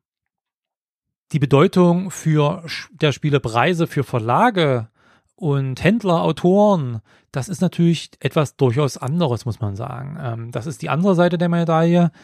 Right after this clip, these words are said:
Für die sind Auszeichnungen natürlich durchaus sehr spannend. Also nicht wenige Auszeichnungen, auch in anderen Branchen,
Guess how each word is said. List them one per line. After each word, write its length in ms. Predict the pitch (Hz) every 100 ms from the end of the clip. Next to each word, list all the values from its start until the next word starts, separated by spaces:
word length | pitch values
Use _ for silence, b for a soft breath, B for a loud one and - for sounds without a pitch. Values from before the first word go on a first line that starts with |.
| B B B
Für 240 | - 139 127
die 320 | - 143 190
sind 340 | 170 165 -
Auszeichnungen 580 | 143 143 - 147 127 131
natürlich 340 | 117 123 110 _ _ _ -
durchaus 920 | 143 156 151 - 139 123 113 - -
sehr 180 | - 110
spannend. 680 | 110 - - 120 180 220 208
Also 180 | 127 131
nicht 280 | 127 - -
wenige 460 | 135 151 156 147
Auszeichnungen, 680 | 147 151 - 139 147 139 147
auch 140 | 131
in 100 | 123
anderen 300 | 131 123 143
Branchen, 500 | 143 - 135 131 131